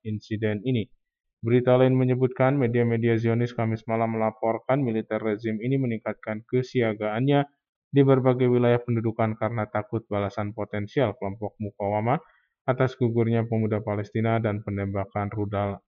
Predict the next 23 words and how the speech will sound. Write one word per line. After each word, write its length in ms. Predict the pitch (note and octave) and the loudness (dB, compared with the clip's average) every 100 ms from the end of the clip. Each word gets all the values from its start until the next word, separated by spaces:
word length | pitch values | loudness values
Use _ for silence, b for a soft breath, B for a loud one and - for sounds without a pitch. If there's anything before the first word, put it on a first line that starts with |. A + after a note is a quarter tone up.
| G#2 | -6
mukawamah. 880 | G2+ G2 - G2 G2+ G2+ G2+ G2+ G2+ - _ _ _ _ _ _ _ | -4 -6 -6 -4 -2 -2 -2 -2 -6 -12 _ _ _ _ _ _ _
Tingkat 400 | C#3+ C#3+ D3 D3 | 2 6 4 6
kewaspadaan 880 | C#3+ C3+ - C3+ C#3 C#3+ C#3+ C#3 C#3 | 4 4 4 4 6 6 4 2 4
yang 160 | C3+ | 4
meningkat 400 | C3+ C3+ C3 C3 | 4 2 0 0
di 80 | C3 | 2
wilayah 280 | B2+ B2+ B2+ | 4 4 4
pendudukan 440 | B2+ B2 B2 B2+ | 2 0 2 0
terjadi 560 | A#2+ A#2+ A#2 A#2+ D3 C#3 | 0 -2 2 2 2 -2
ketika 240 | B2 A#2+ | 0 -2
perlawanan 480 | A#2+ A#2 A2+ A2+ A2+ | 0 2 4 2 0
Palestina 440 | A2+ A#2 - A#2+ | 0 0 -2 -2
melakukan 520 | A#2 A2+ G#2+ _ A2 A2 | 0 0 -2 _ -4 0
uji 320 | A#2+ A2+ A2+ B2 | -2 -2 -4 -2
coba 240 | A2+ A2+ | 0 0
rudal 320 | A2+ A2+ A2 | 2 2 2
baru 320 | A2 C3 C#3 | 2 0 2
di 80 | A#2+ | -2
pantai 480 | A2+ G#2+ G#2+ G#2+ G#2 | -2 -2 -2 -4 -2
Gaza 400 | G#2+ G#2 A2 B2+ | -2 0 0 0
pada 240 | B2 G#2+ | 0 -4
hari 240 | G2+ A2 A2 | -6 -8 -8
Kamis. 560 | A2 A2 A2 - - | -4 -4 -6 -10 -20